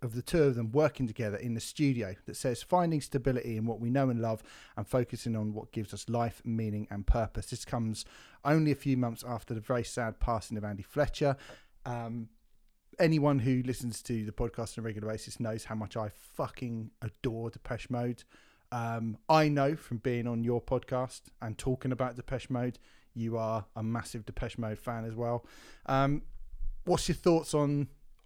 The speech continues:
on kind of what's happened with Andy and the aftermath and what you'd like to happen and what you kind of felt in seeing this picture?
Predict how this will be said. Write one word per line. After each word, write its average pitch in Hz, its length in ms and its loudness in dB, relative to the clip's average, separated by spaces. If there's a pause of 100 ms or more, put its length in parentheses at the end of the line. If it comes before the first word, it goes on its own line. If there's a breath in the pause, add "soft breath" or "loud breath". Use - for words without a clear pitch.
(240)
on 151 120 4
kind 147 220 6
of 139 160 0
what's 147 180 0
happened 139 280 2
with 131 100 4
Andy 143 480 4
and 131 120 4
the 131 80 4
aftermath 131 600 2
and 123 120 0
what 127 100 -2
you'd 123 140 -6
like 127 180 0
to 117 80 -8
happen 120 300 -2
and 120 160 -2
what - 160 -6
you - 40 -16
kind 120 240 -2
of - 60 -8
felt 120 380 0 (520)
in 123 140 0
seeing 120 320 -2
this 117 140 -4
picture? - 440 -6